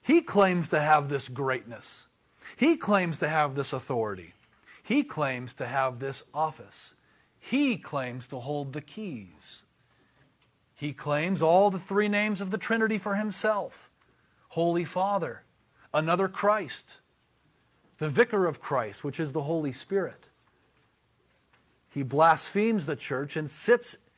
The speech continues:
in the so-called church, as Paul warned in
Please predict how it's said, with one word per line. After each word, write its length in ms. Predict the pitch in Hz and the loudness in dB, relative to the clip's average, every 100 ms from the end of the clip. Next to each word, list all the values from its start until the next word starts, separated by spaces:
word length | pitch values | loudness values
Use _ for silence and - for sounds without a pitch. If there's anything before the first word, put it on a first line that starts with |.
| _ | _
in 200 | 196 202 | 2 2
the 80 | 160 | 2
so-called 600 | - 190 185 156 127 113 | 0 0 0 0 -2 -2
church, 540 | - 113 120 - - - _ _ _ _ _ _ _ _ _ _ _ _ _ _ - | -4 -2 -4 -6 -14 -16 _ _ _ _ _ _ _ _ _ _ _ _ _ _ -8
as 160 | 120 | -6
Paul 300 | - 165 156 | 0 2 4
warned 300 | 143 156 165 | 2 0 0
in 220 | 147 139 | -2 -6